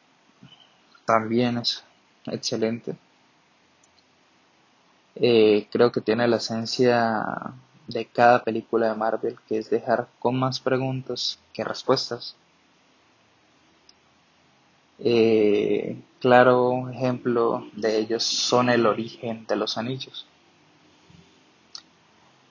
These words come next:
También las escenas postcréditos impresionantes dejan la ventana abierta a que sea una posible secuela, además de la entrada de los personajes a los Vengadores.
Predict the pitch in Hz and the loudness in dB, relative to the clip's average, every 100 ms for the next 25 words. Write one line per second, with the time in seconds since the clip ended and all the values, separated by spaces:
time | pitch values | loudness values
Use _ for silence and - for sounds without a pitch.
0 | _ _ - 107 117 123 127 127 113 120 | _ _ -2 2 2 4 4 2 -2 -2
1 | 120 120 - 110 - - 127 127 127 - | -2 -4 -4 -4 -2 0 0 0 -2 -8
2 | 120 113 110 - 110 110 110 113 117 - | -8 -8 -6 -6 -6 -8 -8 -8 -6 -8
3 | 117 113 113 - 120 113 120 _ _ _ | -8 -4 -4 -4 -8 -8 -12 _ _ _
4 | _ - 117 117 110 113 117 117 135 131 | _ -4 -2 0 -2 -4 -2 0 2 2
5 | - _ - 180 _ _ _ - 117 110 | 0 _ -20 -20 _ _ _ -2 0 2
6 | 110 - - - 117 117 120 120 - 104 | 0 -6 -12 -6 -2 -2 -2 -4 -6 -6
7 | 120 117 117 113 - 117 120 117 113 - | -4 -4 -4 -8 -6 -4 -2 -4 -8 -10
8 | 117 - 117 113 110 - - 113 110 - | -10 -8 -6 -6 -6 -8 -6 -4 -4 -6
9 | - - 113 113 113 - - _ _ _ | -8 -8 -8 -10 -10 -14 -16 _ _ _
10 | _ _ _ _ _ _ _ _ - 98 | _ _ _ _ _ _ _ _ 2 4
11 | 104 107 110 107 117 117 113 - | 2 0 4 6 6 4 0 -6